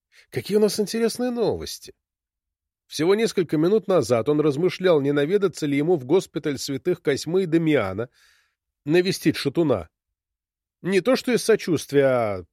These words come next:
так. Скорее, из-за какого-то отстраненного, мутновато-порочного любопытства. Сейчас, глядя на графические труды рук своих, Юрий подумал, что, возможно, и ему пора приглядеть удобную коечку как раз где-то по соседству с громилой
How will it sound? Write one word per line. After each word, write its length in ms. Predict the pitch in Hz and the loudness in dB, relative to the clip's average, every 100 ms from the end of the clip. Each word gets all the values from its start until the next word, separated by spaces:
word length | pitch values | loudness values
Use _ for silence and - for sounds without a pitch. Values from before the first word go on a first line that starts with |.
| _ _ - | _ _ 0
так. 460 | 254 - - - _ _ _ _ _ _ _ _ _ _ - | 0 0 -12 -20 _ _ _ _ _ _ _ _ _ _ -20
Скорее, 640 | - - 165 175 180 170 160 | -10 0 2 2 4 4 4
из-за 500 | 127 135 160 151 135 _ - | 2 4 4 4 -2 _ -2
какого-то 500 | 160 190 175 151 160 | 2 4 4 2 0
отстраненного, 960 | - - 170 175 226 196 135 120 113 | 0 0 2 4 4 4 2 2 2
мутновато-порочного 1160 | 117 151 170 175 190 160 - 170 170 - 185 175 | 2 0 2 2 2 0 -2 0 0 0 2 2
любопытства. 720 | 165 170 165 101 - 98 85 _ _ _ _ _ _ _ _ _ _ _ _ | 2 0 0 -8 -8 -12 -14 _ _ _ _ _ _ _ _ _ _ _ _
Сейчас, 520 | - 120 - 165 123 | -6 -6 0 0 0
глядя 380 | 98 110 123 123 | -2 2 2 2
на 80 | 117 | 0
графические 760 | 107 104 127 107 117 - 117 | 0 0 -2 -4 -6 -6 -6
труды 360 | 107 123 123 120 | -4 -2 0 0
рук 280 | 113 180 - | 0 -2 -4
своих, 580 | - 92 76 67 - _ _ - - _ - | -8 -8 -8 -12 -16 _ _ -20 -20 _ -14
Юрий 380 | 98 156 175 | -2 0 2
подумал, 480 | 165 143 131 175 175 | 2 0 0 0 -2
что, 240 | 147 151 143 | -2 0 2
возможно, 580 | 147 123 175 180 156 | 0 0 -2 0 0
и 180 | 156 - | -2 -2
ему 280 | 147 151 220 | -2 -2 -2
пора 400 | 175 127 113 104 | 0 2 2 0
приглядеть 640 | - 120 123 123 143 117 | -2 -6 -2 0 -2 -2
удобную 460 | 131 147 135 139 135 | -4 -2 0 0 -2
коечку 720 | - 202 131 101 - 117 104 | 0 0 0 -2 -8 -8 -6
как 240 | 101 147 156 | -4 -2 0
раз 240 | 156 117 | 0 -2
где-то 320 | 107 147 - | -2 -2 -2
по 120 | - | -6
соседству 680 | 123 143 - 185 165 - 127 | -4 -4 -2 -2 -2 -4 -8
с 100 | 104 | -6
громилой 480 | 98 131 147 135 | -2 0 2 0